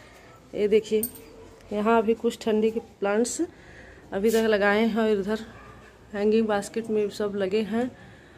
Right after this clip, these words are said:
और इस तरह से कुछ लग रहे हैं। ये देखिए,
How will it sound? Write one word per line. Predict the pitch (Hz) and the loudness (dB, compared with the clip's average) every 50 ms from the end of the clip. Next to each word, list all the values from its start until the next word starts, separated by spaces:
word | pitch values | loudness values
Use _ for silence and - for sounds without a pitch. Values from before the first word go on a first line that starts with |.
| - - - - - - - - - | -20 -20 -20 -20 -20 -20 -20 -18 -10
और | - - 190 208 220 240 233 - - - - - - - - - - - - - - - - - - - - - - - - - 415 403 403 403 415 392 381 381 381 392 403 - 415 - - - - - - 605 - - - - - - | -4 -2 0 0 0 0 -2 -6 -12 -20 -20 -20 -20 -20 -20 -20 -20 -20 -20 -20 -20 -20 -20 -20 -20 -20 -20 -20 -20 -20 -20 -20 -20 -20 -20 -20 -18 -18 -18 -18 -18 -18 -20 -20 -20 -18 -18 -18 -18 -16 -16 -16 -16 -16 -18 -14 -4 -2
इस | 220 233 226 - | 0 0 0 0
तरह | 226 214 214 208 | 2 2 2 2
से | - - 214 247 277 - - - - - - - - - - - - - - - - - - - - - - - - - - 160 156 151 - - - - - - - | 0 -2 -4 -6 -6 -10 -16 -20 -20 -20 -20 -20 -20 -20 -20 -20 -20 -20 -20 -20 -20 -20 -20 -20 -20 -20 -18 -18 -18 -18 -16 -16 -16 -14 -14 -16 -16 -18 -10 -4 -2
कुछ | 226 220 - | -2 0 2
लग | 226 226 233 | 2 4 4
रहे | 240 220 220 202 226 | 4 4 2 0 -2
हैं। | 226 185 190 220 | -2 -4 -4 -2
ये | 214 214 208 | -2 -2 0
देखिए, | 190 202 190 - - 196 202 | -2 -2 -4 -6 -8 -14 -14